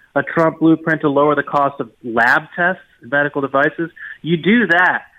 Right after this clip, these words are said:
you have a real plan to attack all the ways in which federal policy have distort-, distorted these markets and driven up prices. You're gonna have something really strong and really persuasive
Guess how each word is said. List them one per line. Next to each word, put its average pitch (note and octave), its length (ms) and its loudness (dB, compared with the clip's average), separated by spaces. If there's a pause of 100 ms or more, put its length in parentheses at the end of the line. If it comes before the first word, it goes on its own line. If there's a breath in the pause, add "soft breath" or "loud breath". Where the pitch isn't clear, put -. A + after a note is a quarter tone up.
(120)
you D3+ 120 -6
have E3+ 160 -2
a D#3+ 80 -6
real F3+ 280 -2
plan F3 340 -2
to C#3 100 -2
attack C3+ 420 -2
all E3 180 2
the G3 80 2
ways E3 280 2
in C3+ 80 -6
which B2 140 -4 (100)
federal D3+ 320 2
policy C3 600 -2 (240 loud breath)
have B2 140 -6
distort-, D3 520 -2
distorted E3+ 400 0
these D#3+ 160 2
markets C3 380 -2
and A#2+ 120 -10
driven C3+ 280 -2
up D3 180 -2
prices. A#2+ 440 -2 (320 soft breath)
You're D#3+ 180 0
gonna E3+ 160 0
have D3 200 0 (100)
something B2+ 560 -4
really F#3 320 2 (100)
strong D3+ 360 0
and B2 120 -8
really C#3+ 180 0
persuasive B2+ 760 -2